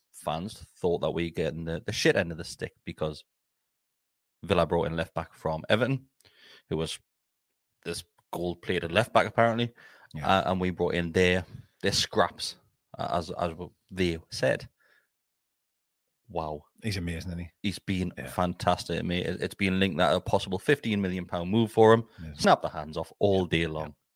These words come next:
Speaker 2: Yeah, hundred percent. I mean, uh, I think Mark, um, and this isn't a dig at Mark, it's not. Um, but Mark, Mark was worried when we signed him. Mark was like, "Oh, I'm not so sure." Like, he, at times, was saying he didn't know if he was better than Lewis,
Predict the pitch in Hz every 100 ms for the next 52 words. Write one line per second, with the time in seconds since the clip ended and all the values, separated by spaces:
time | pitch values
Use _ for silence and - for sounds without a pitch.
0 | _ 87 110 110 104 98 95 - 95 101
1 | 98 98 87 _ - - _ _ _ 127
2 | 196 156 131 143 - - - 113 110 104
3 | 101 135 127 117 123 104 98 90 85 -
4 | - _ _ 76 76 - 87 - - 101
5 | 95 90 _ _ - 127 143 143 117 131
6 | 135 127 151 117 117 139 - 127 117 -
7 | 110 120 120 117 110 110 110 107 110 110
8 | 117 104 - 110 110 104 113 139 69 67
9 | 71 104 - 117 110 104 110 104 107 107
10 | 101 107 - 107 110 113 208 -